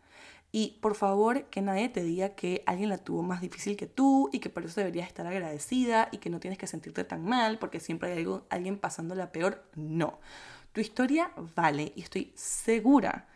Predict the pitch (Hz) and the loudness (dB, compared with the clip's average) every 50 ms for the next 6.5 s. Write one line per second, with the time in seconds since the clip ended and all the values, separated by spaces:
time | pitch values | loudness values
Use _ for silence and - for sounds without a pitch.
0 | _ _ _ _ _ - 226 220 214 190 - - - 190 185 185 180 170 175 180 | _ _ _ _ _ 2 2 4 2 2 0 2 4 4 6 6 4 2 0 -2
1 | - - _ - 170 160 202 202 196 202 - 233 233 185 165 - 175 165 - - | -6 -10 _ -10 -4 0 2 2 2 2 0 0 0 0 0 -2 -4 -6 -6 -8
2 | - - - - - - - - 196 185 - - _ _ - - 185 180 185 185 | -8 -8 -6 -4 -4 -6 -4 -4 -6 -6 -6 -8 _ _ -8 -6 -4 -4 -2 -4
3 | 170 - - 196 208 220 214 180 165 - - - - - - - - - - - | -4 -4 0 4 8 8 8 8 4 0 -6 -10 -12 -14 -16 -18 -18 -20 -20 -20
4 | - - - - 202 180 175 175 - - - 175 - 131 110 - - - - - | -20 -6 0 0 2 4 4 4 2 2 0 -2 -2 -4 -4 -6 -10 -18 -20 -20
5 | - - _ - - _ - - - - - - - - - _ - 214 226 220 | -20 -20 _ -20 -20 _ -20 -20 -20 -20 -20 -20 -20 -20 -12 _ 0 2 2 4
6 | 254 247 247 240 285 311 330 320 - - | 4 2 4 4 2 2 2 0 -4 -8